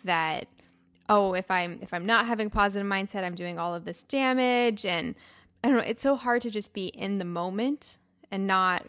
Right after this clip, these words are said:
focus on the past or the future or anything. But I love what you said, J J, with all of these, like,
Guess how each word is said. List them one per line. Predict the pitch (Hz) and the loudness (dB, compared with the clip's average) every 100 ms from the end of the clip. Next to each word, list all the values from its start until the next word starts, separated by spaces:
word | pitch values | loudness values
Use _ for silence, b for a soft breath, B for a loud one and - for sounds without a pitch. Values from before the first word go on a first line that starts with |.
| - | -20
focus | _ 196 190 196 196 - - 190 | _ -2 -2 -4 -8 -8 -10 -8
on | 180 | -8
the | 175 | -10
past | - 190 196 - - - - | -8 -6 -6 -8 -14 -14 -10
or | 180 | -10
the | 175 | -10
future | - 196 190 - 190 180 175 180 b b b | -12 -10 -10 -6 -4 -2 -4 -8 b b b
or | 185 | -4
anything. | 180 175 185 175 | -4 -4 -6 0
But | 190 | 2
I | 202 202 | 2 -2
love | 208 214 247 - | 2 4 4 2
what | 233 | -2
you | 208 208 | -2 -4
said, | 190 185 | -2 -2
J | 185 180 | -2 -4
J, | 190 185 | -2 -4
with | 175 | -2
all | 185 180 | -2 -2
of | 180 | -4
these, | 180 175 - | -4 -4 -4
like, | 165 160 - | -6 -6 -10